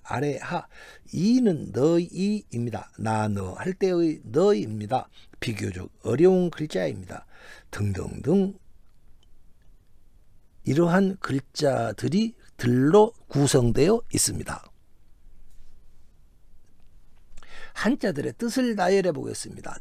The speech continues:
뜻 그대로 단순하게 나열하면 되겠습니다. 달 플러스 아래 플러스 너 플러스 밑 등등등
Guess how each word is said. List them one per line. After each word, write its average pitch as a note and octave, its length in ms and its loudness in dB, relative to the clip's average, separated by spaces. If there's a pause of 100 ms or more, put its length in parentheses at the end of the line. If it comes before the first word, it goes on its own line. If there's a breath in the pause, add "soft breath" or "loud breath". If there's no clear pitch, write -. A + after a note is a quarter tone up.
(120)
뜻 A#3+ 160 -2 (100)
그대로 A2+ 520 -6
단순하게 E3 680 0
나열하면 F#3 760 0
되겠습니다. D3+ 640 -8 (380 loud breath)
달 G2 420 -2
플러스 F3+ 540 -2 (180)
아래 E3 320 2 (140)
플러스 E3+ 600 -6
너 C#3+ 420 0
플러스 B2 560 -2
밑 C#3 300 -2 (420 loud breath)
등등등 B2 720 -2